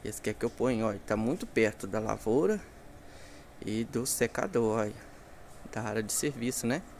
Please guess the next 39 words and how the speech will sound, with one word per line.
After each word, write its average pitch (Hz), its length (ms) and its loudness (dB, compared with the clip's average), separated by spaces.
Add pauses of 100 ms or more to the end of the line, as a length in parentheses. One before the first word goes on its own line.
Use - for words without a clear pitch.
(640)
Olha 107 120 -2
lá, 85 100 -4 (400)
eu - 100 -4
puxei - 340 0
o 107 120 2
zoom, 123 260 -2
fica 120 320 -2
um 110 80 0
pouco 113 320 -2
embaçado, 113 680 0 (600)
mas 107 120 -2
vocês 107 140 -2
possam 113 400 0
ver, 131 220 2
ó 98 60 -2
lá, 85 100 -10 (640)
tá 101 100 -2
lá 104 160 0
a 107 40 -4
caixinha 113 440 -4
de 110 80 -4
abelha, 139 480 -4 (280)
duas 117 280 2
caixinhas. - 440 -2 (960)
Eu 101 100 -2
vou 92 140 0
dar 107 140 0
uma 110 180 4
dica - 320 -4
pra 98 200 0
eles 107 240 2
aqui, 139 280 0
sabe? - 360 0 (920)
Olha 95 100 0
lá 87 80 0
a 67 40 -8
caixinha, - 420 -6
viu? 196 240 4 (1300)
Olha, 95 300 2